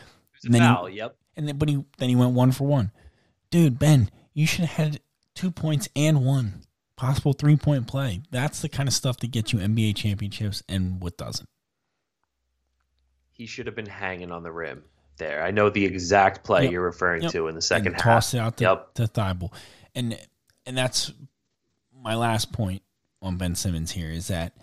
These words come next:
Speaker 2: I so badly, just as a person to a person, wanted him to just have a good game and just say, like, "Philly, I hear you. Coach is telling me the same thing.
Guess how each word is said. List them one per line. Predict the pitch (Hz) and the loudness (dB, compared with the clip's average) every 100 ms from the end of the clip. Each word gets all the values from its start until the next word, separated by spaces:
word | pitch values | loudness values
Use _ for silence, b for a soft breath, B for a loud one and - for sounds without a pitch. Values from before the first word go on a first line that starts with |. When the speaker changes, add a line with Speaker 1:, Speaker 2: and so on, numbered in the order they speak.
| b b _ _ _ - | b b _ _ _ -6
Speaker 2:
I | 98 | -4
so | 98 - - 117 123 | -2 0 4 6 4
badly, | 131 110 107 95 87 85 - | 4 2 2 0 -2 -6 -6
just | 117 - | -6 0
as | 110 104 | 0 2
a | 90 87 - _ | 2 0 -8 _
person | - 104 92 76 80 | -4 -2 0 -4 -4
to | 92 | -2
a | |
person, | - 80 73 - 101 - _ _ _ _ _ _ _ _ _ _ _ _ | -2 -4 -8 -14 -18 -20 _ _ _ _ _ _ _ _ _ _ _ _
wanted | 107 107 123 120 | -6 0 2 2
him | 101 110 104 101 98 - _ _ _ _ _ _ _ _ _ | 0 2 4 4 2 -4 _ _ _ _ _ _ _ _ _
to | 113 | -6
just | 113 101 98 | -2 0 0
have | 98 101 101 98 101 - | -2 0 2 0 -2 -6
a | 95 | -8
good | 110 - 113 113 123 | -6 0 0 0 0
game | 98 90 87 82 | 0 2 2 0
and | 73 85 | -4 -6
just | 92 87 - | -4 -2 0
say, | 90 85 87 - _ _ _ _ | -2 -4 -8 -14 _ _ _ _
like, | 92 85 | -14 -14
"Philly, | - - 117 117 | -10 0 4 4
I | 92 | 4
hear | - 113 113 117 | 0 0 2 4
you. | 120 123 120 - _ _ _ _ _ _ _ _ _ _ _ _ _ _ _ | 4 4 4 0 _ _ _ _ _ _ _ _ _ _ _ _ _ _ _
Coach | - 117 117 113 | 0 2 4 0
is | |
telling | - 117 117 | 0 4 6
me | 110 | 6
the | 104 | 4
same | - 113 104 | 2 2 2
thing. | - 120 120 117 | 2 2 4 2